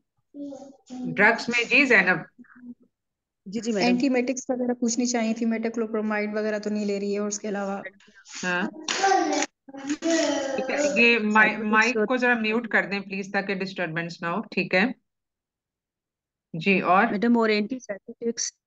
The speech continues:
Speaker 1: हम्म?
Speaker 2: या जो है, वो कीमोथेरेपी, अगर कोई कीमोथेरेपी कोई ली हो।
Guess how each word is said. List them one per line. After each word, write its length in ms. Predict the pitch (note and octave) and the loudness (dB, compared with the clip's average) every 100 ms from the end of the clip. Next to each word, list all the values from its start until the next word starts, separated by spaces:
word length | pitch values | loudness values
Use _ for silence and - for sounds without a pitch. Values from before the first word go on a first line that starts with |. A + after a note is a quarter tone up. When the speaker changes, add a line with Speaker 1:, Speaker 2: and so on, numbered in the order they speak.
| _ | _
Speaker 1:
हम्म? 220 | G#3 C4+ D#4+ _ - | 2 2 0 _ 0
Speaker 2:
या 300 | G#3+ G3 G3 | 2 4 4
जो 160 | G3 A#3+ | 4 2
है, 120 | G#3+ | 2
वो 100 | G3+ | 0
कीमोथेरेपी, 680 | A3 G3+ A3 A3+ G#3 F#3 G#3+ | 0 0 0 0 -2 0 -2
अगर 280 | G3+ - | -2 -10
कोई 260 | G#3 G#3 G#3+ G3+ _ _ | -6 -2 -2 -4 _ _
कीमोथेरेपी 580 | G#3+ A3+ A#3+ B3+ A#3 A#3 | -2 2 2 0 -2 -2
कोई 220 | A#3+ A#3 | 0 0
ली 200 | G#3+ G#3+ | 2 -2
हो। 380 | B3 G#3+ G#3 G#3 | -2 -2 -4 -8